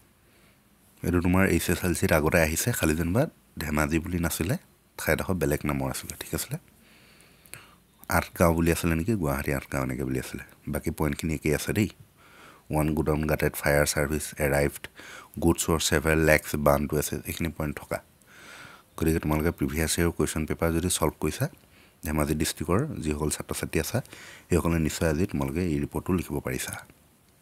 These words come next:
তাৰপিছত নেক্সট ফিফটি নাইনত পেছেজ আছে। এইটো তোমাৰ চিন পেছেজ, তোমালোকৰ পাঠৰ পৰা দিছে, নেলছন মেণ্ডেলা পাঠটোৰ পৰা। এইটো পঢ়ি লৈ ইয়াতে যিকেইটা প্ৰশ্ন আছে, সেইকেইটা উত্তৰ কৰিব লাগে। নেক্সট বি টু,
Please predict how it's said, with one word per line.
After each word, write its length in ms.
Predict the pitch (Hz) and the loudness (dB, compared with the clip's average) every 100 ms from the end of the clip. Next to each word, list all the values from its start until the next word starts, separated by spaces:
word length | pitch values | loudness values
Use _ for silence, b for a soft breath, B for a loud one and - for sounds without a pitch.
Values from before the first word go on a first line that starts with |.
| B B B B B B B B B B B - | B B B B B B B B B B B -2
তাৰপিছত 260 | 85 78 | 0 2
নেক্সট 340 | 95 92 92 - | 6 6 4 2
ফিফটি 300 | 95 90 110 | 0 4 4
নাইনত 380 | 104 101 110 - - - | 6 6 6 2 -6 0
পেছেজ 320 | - - 95 | 0 4 4
আছে। 220 | 98 - 175 - - _ - | 4 2 -2 -4 -20 _ -6
এইটো 200 | 85 80 | -2 -2
তোমাৰ 300 | 82 80 82 | 0 2 4
চিন 300 | - 85 80 | 4 2 0
পেছেজ, 260 | - - - - | -2 -2 -4 -2
তোমালোকৰ 260 | 76 76 | -2 0
পাঠৰ 300 | 76 69 71 | -2 -2 -4
পৰা 160 | - 78 | -2 -4
দিছে, 220 | 76 - | -4 -2
নেলছন 360 | 98 71 - 76 | -2 -2 0 -2
মেণ্ডেলা 280 | 73 73 | -2 -2
পাঠটোৰ 320 | 73 - - 76 | -4 -4 -2 0
পৰা। 180 | 95 - - B B B B B B B - | 2 0 -4 B B B B B B B 0
এইটো 140 | 90 | 2
পঢ়ি 260 | - 85 90 | 6 6 8
লৈ 140 | 110 | 8
ইয়াতে 240 | 104 98 | 8 6
যিকেইটা 260 | 87 85 90 | 6 6 4
প্ৰশ্ন 320 | - - - | 4 2 2
আছে, 100 | 85 | 2
সেইকেইটা 320 | 127 101 80 | 2 2 2
উত্তৰ 200 | 78 - | 2 0
কৰিব 280 | 76 73 65 | 0 2 2
লাগে। 180 | 64 - - - _ _ _ _ _ _ _ _ _ _ _ - _ - - B B B B B B | -2 -4 -12 -18 _ _ _ _ _ _ _ _ _ _ _ -20 _ -20 -18 B B B B B B
নেক্সট 320 | 95 101 - | 6 8 6
বি 240 | 87 92 101 | 6 8 8
টু, 240 | 113 147 | 8 6